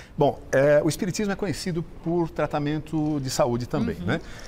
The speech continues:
Speaker 1: Na verdade, o espiritismo no século dezenove, mil oitocentos e noventa, era crime no Brasil. É, é, a, a lei falava,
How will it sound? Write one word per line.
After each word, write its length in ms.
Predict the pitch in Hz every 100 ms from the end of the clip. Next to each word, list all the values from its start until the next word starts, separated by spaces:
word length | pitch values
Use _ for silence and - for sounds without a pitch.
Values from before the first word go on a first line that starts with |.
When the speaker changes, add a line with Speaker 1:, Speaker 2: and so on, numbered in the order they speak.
| -
Speaker 1:
Na 100 | 151
verdade, 320 | 180 156 185
o 20 | 139
espiritismo 480 | 151 131 170 147 123
no 40 |
século 640 | - 135 - 131 123 113
dezenove, 540 | 101 104 110 139 110 92
mil 160 | 120
oitocentos 380 | 117 - 120 -
e 100 | 107
noventa, 500 | 104 98 131 131 82 90 - - - - - -
era 160 | 113 120
crime 260 | 127 117 92
no 80 |
Brasil. 340 | 90 92 73 73 - - - - -
É, 160 | 101 101 -
é, 80 | 104
a, 280 | 104 135 -
a 40 | 107
lei 440 | 117 131 196 185 -
falava, 420 | - 120 127 131